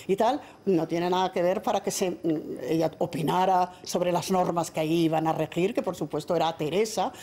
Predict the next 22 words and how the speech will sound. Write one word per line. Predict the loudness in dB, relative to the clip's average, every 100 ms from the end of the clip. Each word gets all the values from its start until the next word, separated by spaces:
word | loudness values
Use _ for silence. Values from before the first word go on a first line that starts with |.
| -6
como | -2 0
fundadora | 0 0 2 2 4 4 4 2
y | 0
como | -2 -4
creadora | -2 0 0 0
del | -2
Carmelo, | -2 -2 0 0 0 -2 -6 -16 -4
de | -2 0
Descalzo, | 0 0 0 0 -2 -2 -4 -10 -18 -6
pues, | -4 -2
pues | -4 -2
la | 0
que | -2 -4
tenía | -4 0 0 0
que | -2
opinar, | -2 0 2 2 0
pero, | 0 -2
mm, | -2 0 2 2 0 0
llegaban | 0 2 2 2
difícilmente | 2 0 2 2 2 2 0 0
a | -2
acuerdos. | 0 0 0 -4 -6 -10